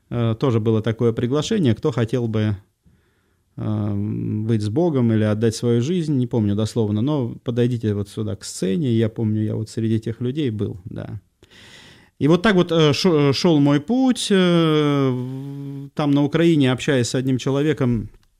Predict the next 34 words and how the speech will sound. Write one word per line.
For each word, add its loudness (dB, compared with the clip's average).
э, 0
служитель -2
церкви, -4
он 0
сказал: 0
«Вот 0
у 2
вас 2
там 0
в -6
Питере, 0
но 2
есть 0
церковь -6
на -2
Поклонной 0
горе», -2
так, -16
э, -10
я -4
там -4
был, -4
хорошая. -8
Вот -4
все, 0
я 2
запомнил 2
только -2
эти 0
два -2
слова: -4
«Поклонная -4
гора». -4
Вот. -16